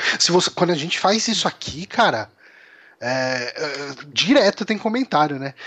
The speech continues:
"Que merda, achei que ia ver gameplay do jogo, tem só uns merda falando e uma imagem."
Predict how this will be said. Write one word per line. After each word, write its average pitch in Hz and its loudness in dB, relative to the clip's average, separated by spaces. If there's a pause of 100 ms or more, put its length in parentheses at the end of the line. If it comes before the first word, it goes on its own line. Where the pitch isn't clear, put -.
(160)
"Que 240 -6
merda, 208 4
achei 208 -2
que - -4
ia 202 2
ver 196 0
gameplay 190 -2
do 190 0
jogo, 196 4
tem 196 -2
só 190 4
uns 202 0
merda 180 2
falando 180 2
e 214 -2
uma 208 -4
imagem." 156 -2